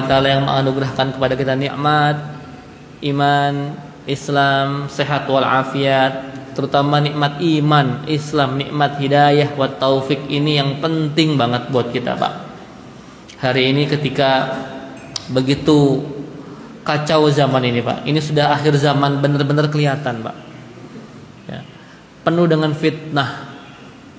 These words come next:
Fitnah di sini ada dua pengertian, ya, Pak, ya. Ada fitnah sesuai dengan Al-Quran dan Al-Hadis, ada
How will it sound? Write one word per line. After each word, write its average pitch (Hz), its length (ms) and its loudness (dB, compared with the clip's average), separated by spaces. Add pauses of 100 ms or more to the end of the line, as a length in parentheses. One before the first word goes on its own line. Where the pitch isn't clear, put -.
(520)
Fitnah 156 320 0
di 160 80 4
sini 180 240 2
ada 170 80 6
dua 160 240 4
pengertian, 156 560 2
ya, 117 160 -2
Pak, - 160 -6
ya. 131 160 -8 (960)
Ada 143 240 4
fitnah 156 560 0
sesuai 143 400 4
dengan 127 240 2
Al-Quran 127 720 0
dan 123 80 -2
Al-Hadis, 117 400 0
ada 139 160 0